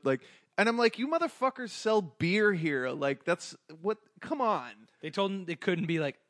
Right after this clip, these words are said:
Speaker 2: an intoxicating substance. They're
Speaker 1: Yeah,
Speaker 2: just
Speaker 1: and
Speaker 2: like,
Speaker 1: I was
Speaker 2: "You have
Speaker 1: like, "You
Speaker 2: beer."
Speaker 1: can't be intoxicated in the park." I was like, "Are you fucking kidding me right now?"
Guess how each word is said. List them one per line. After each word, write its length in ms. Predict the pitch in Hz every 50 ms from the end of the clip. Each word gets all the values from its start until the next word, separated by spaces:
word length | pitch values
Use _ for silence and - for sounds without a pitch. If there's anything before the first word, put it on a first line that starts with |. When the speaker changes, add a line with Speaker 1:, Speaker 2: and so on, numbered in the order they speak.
| _ _ -
Speaker 2:
an 100 | 147 139
intoxicating 640 | 131 117 - 135 123 131 - 127 113 135 127 117 117
substance. 500 | - 127 117 107 - - 117 107 98 -
They're 100 | 170 202
Speaker 1:
Yeah, 100 | 269 311 349
Speaker 2:
just 120 | 330 233
Speaker 1:
and 80 | 240 240
Speaker 2:
like, 60 | 254
Speaker 1:
I 40 | 247
was 80 | 240
Speaker 2:
"You 60 | 175 170
have 40 | -
Speaker 1:
like, 60 | 143
"You 60 | 190 156
Speaker 2:
beer." 120 | 156 160 208
Speaker 1:
can't 120 | 214 208
be 100 | 214 202
intoxicated 580 | 180 156 160 165 160 160 - - - 160 147 143
in 60 | 135
the 80 | 131 127
park." 200 | - 151 139 -
I 40 | 139
was 100 | 135 131
like, 140 | 147 127 147
"Are 40 | 147
you 100 | 156 147
fucking 440 | - - - 180 165 - - 175 165
kidding 340 | - - 170 151 156 151 143
me 100 | 143 139
right 240 | 139 135 131 135 135
now?" 300 | 139 143 139 139 147 131